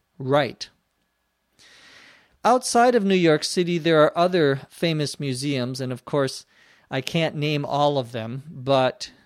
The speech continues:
some of the more famous ones are in Washington, D C.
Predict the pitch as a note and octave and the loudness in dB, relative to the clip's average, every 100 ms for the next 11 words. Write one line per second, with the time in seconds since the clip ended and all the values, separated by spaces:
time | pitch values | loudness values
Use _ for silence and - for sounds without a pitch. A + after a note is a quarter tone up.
0 | _ _ _ _ - - G#3 G#3+ E3+ D#3+ | _ _ _ _ -16 0 2 2 2 2
1 | D3+ D3 - F3+ F3 D#3+ - C#3 C3+ C3+ | 2 2 0 -2 0 -2 -4 -2 -2 -4
2 | B2+ D3+ C#3 C3 C3 C3 C#3 D3 - C#3+ | -4 0 2 2 -2 0 0 0 -4 -8
3 | C3+ C#3 C3 B2 A#2 - - D#3+ C#3 F3+ | -8 -8 -6 -6 -6 -8 -6 -4 -4 -8